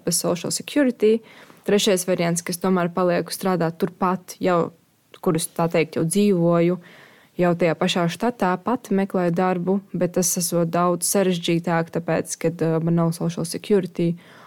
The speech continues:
ļoti grūti būtu atrast darbu. Un pēdējais variants, ka es vienkārši, man ir trīsdesmit dienas, lai ceļotu, un tad es lidoju atpakaļ uz mājām. Un es izvēlējos šo otro variantu, cits štats. Un ka viņi man atrod darbu,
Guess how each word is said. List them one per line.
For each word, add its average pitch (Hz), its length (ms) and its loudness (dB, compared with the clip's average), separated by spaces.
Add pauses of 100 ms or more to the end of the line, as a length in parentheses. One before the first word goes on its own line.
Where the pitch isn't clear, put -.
(480)
ļoti 170 220 2
grūti 170 260 0
būtu 175 220 -2
atrast 175 260 0
darbu. 170 400 0
Un 320 240 6
pēdējais 190 480 2
variants, 170 560 0
ka 170 80 0
es 170 160 -2
vienkārši, 165 640 -2
man 180 140 2
ir 170 80 -2
trīsdesmit 165 400 0
dienas, 160 260 -2
lai 175 80 -4
ceļotu, 165 540 0
un 160 80 -2
tad 165 100 2
es - 140 -8
lidoju 165 240 -2
atpakaļ 170 320 -4
uz 170 100 -4
mājām. 175 380 -2 (1000)
Un 196 160 6
es 196 160 2
izvēlējos 165 480 2
šo 135 140 0 (420)
otro 170 240 2
variantu, 165 560 0
cits 165 240 -4
štats. 170 400 -2 (1400)
Un 254 240 6
ka 214 80 2
viņi 190 160 4
man 185 140 4
atrod 180 340 0
darbu, 185 380 2